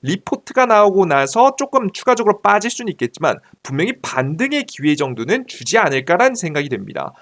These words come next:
고점 대비해서 삼십 포인트 정도 조정받고 나서,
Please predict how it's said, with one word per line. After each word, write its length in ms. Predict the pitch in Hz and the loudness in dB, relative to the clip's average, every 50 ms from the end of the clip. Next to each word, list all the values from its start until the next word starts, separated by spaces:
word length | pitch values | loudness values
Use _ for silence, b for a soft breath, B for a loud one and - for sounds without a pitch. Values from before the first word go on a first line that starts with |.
| b b b | b b b
고점 360 | - 156 175 - - 285 285 | 2 2 4 4 4 2 4
대비해서 320 | 262 262 262 262 240 240 | 4 2 2 2 0 0
삼십 380 | 226 - - 262 277 - - - | -2 -2 -4 -6 -8 -8 -10 -2
포인트 280 | - 269 262 247 247 233 | -2 -2 -2 0 -2 0
정도 260 | 233 226 220 202 196 | 0 0 2 2 0
조정받고 680 | 196 - 135 131 170 196 196 185 185 190 - 180 185 | 0 0 0 2 2 2 4 2 2 2 2 0 2
나서, 460 | 165 151 135 131 - 180 214 240 269 | 4 4 2 4 4 6 6 6 4